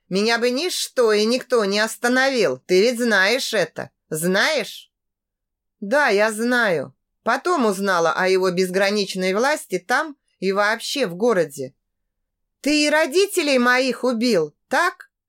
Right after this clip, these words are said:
Ты тварь, грёбаная убийца! На тебе их кровь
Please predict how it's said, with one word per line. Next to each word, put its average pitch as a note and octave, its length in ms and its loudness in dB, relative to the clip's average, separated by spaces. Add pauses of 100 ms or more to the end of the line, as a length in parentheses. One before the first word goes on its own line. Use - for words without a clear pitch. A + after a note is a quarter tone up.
(140)
Ты D4+ 140 -4
тварь, D#4 560 -2 (140)
грёбаная A3 720 0
убийца! B3 800 -2 (340)
На G#3 140 -2
тебе D#4 520 0
их - 140 -4
кровь D4+ 460 0